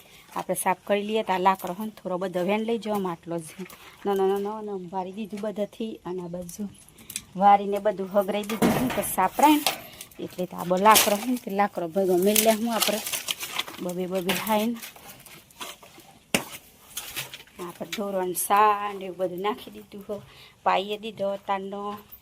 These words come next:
આમ ખાલી ખાવા બનાવવાનું એવું જ બાકી. તો વન ભેગો નાખી દઈએ ને તો હોય કન હે ને આપણે સૂલો બાયણે કર્યો. તો આમ હે ને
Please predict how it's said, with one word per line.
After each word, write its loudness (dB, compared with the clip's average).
આમ -8
ખાલી -8
ખાવા 2
બનાવવાનું 0
એવું -6
જ -14
બાકી. -8
તો -16
વન -8
ભેગો -6
નાખી 4
દઈએ -2
ને -2
તો -12
હોય -2
કન -2
હે -6
ને -4
આપણે -8
સૂલો -10
બાયણે -4
કર્યો. -10
તો -20
આમ -2
હે -4
ને -4